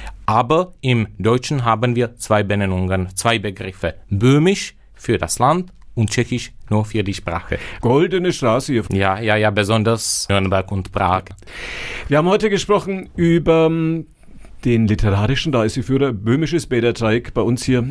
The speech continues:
Speaker 2: in Nürnberg, Fürth, Erlangen, hier bei uns in der Metropolregion, direkt vor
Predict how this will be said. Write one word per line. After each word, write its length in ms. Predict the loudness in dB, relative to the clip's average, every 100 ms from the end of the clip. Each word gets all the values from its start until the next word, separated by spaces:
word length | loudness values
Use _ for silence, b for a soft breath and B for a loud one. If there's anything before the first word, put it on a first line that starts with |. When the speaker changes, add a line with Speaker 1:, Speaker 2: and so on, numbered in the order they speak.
| -4
Speaker 2:
in 600 | -2 0 -2 -8 -14 -16 -8
Nürnberg, 500 | 0 2 2 0 -2
Fürth, 340 | -4 -4 -4 -2
Erlangen, 400 | 0 2 2 2
hier 100 | 2
bei 60 |
uns 160 | 2 2
in 80 | 2
der 80 | 2
Metropolregion, 760 | 0 0 0 2 2 0 0
direkt 360 | 0 0 -2 -2
vor 320 | 0 2